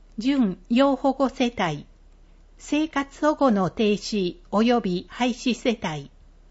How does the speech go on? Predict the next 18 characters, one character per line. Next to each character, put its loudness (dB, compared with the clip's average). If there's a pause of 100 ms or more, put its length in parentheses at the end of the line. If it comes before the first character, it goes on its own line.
(500)
児 0
童 4
扶 -4
養 2
手 -4
当 0
受 0
給 0
世 -2
帯。 -6 (680)
再 -2
開 2
を 4
受 0
け -
た -2
世 -4
帯。 -6